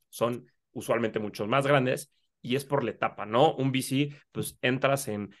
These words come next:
hay unos que entran etapa, un PowerPoint, tengo un PowerPoint, eh, no sé, tuve como emprendedor, vendí mi empresa, es, esta es mi segunda, tengo un PowerPoint y me inviertes. O también apenas estoy lanzando, pero es tecnología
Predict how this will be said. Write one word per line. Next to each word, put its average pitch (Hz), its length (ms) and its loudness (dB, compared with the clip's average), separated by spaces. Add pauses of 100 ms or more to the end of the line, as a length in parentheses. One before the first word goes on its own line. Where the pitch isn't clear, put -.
(100)
hay 143 200 2
unos 123 180 2
que - 100 -2
entran 127 380 0
etapa, 120 640 2
un 113 180 -4
PowerPoint, 120 600 2 (100)
tengo 117 160 -4
un 107 100 -6
PowerPoint, 147 640 2 (100)
eh, 104 360 -4
no 110 160 -8
sé, 107 280 -2
tuve 110 440 -2 (360)
como 107 160 -8
emprendedor, 135 600 4
vendí 117 240 0
mi 110 100 -4
empresa, 147 720 4
es, 113 160 0
esta - 200 -12
es 110 40 -10
mi 107 80 -6
segunda, 151 420 0
tengo 120 180 -2
un 107 40 -8
PowerPoint 113 560 2
y 95 220 -8
me 104 100 -6
inviertes. 107 480 2 (240)
O 165 240 4
también 120 460 2 (140)
apenas 131 380 -2
estoy 127 200 2
lanzando, 147 500 2
pero 117 140 2
es 113 80 -4
tecnología 123 640 0